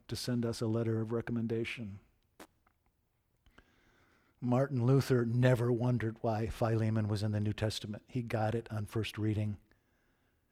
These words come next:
He says, "Paul pleads for Onesimus before Philemon, just the way Jesus pleads for us before the Father." You see? We've done wrong.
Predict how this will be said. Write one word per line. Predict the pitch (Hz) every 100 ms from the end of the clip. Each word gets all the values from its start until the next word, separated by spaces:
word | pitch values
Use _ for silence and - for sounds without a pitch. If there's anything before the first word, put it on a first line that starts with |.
| _
He | - 156
says, | - 123 117 110 - - - _ - _ _ _
"Paul | - - 165 170 165
pleads | - 143 135 127
for | - 131 127
Onesimus | 117 127 143 123 117 113 - - _
before | 120 - 160 147
Philemon, | 135 - 117 117 131 127 110 107 - _
just | - 131 -
the | 135
way | 120 123 120 117 - - - _
Jesus | - 135 127 113 104 -
pleads | - 123 117
for | - 123 175
us | 160 147 - - _ _ _ _
before | 123 - 135
the | 127
Father." | - 151 120 98 90 _ _ _ _ _ _ _ _ _ _ _ _ _ -
You | 113
see? | 156 170 165 _ _ _ _ _ _ _ _ _ _ _ _ _ -
We've | 151 123
done | 131 127
wrong. | 113 113 110 107 95